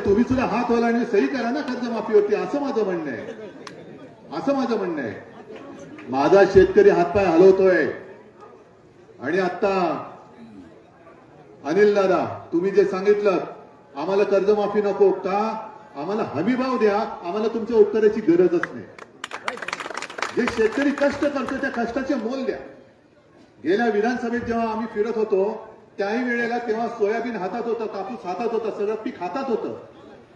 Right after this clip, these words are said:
पण हमी भाव नव्हता. आता हातातलं सगळंच गेलं. म्हणजे गेल्या वेळेला शेतकऱ्यांनी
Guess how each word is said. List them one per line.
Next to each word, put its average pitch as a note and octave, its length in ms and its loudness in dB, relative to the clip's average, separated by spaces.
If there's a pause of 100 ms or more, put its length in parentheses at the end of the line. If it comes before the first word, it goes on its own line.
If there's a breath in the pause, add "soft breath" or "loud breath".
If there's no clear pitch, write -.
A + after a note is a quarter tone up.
(440)
पण G#3 120 6
हमी F#3 240 4
भाव G#3 200 8
नव्हता. D3+ 280 0 (1900)
आता - 200 -4
हातातलं A3 460 -2
सगळंच B3+ 340 2
गेलं. A3 240 0 (800)
म्हणजे G3 340 0
गेल्या F#3+ 280 4
वेळेला A#3+ 320 2
शेतकऱ्यांनी A#3 460 0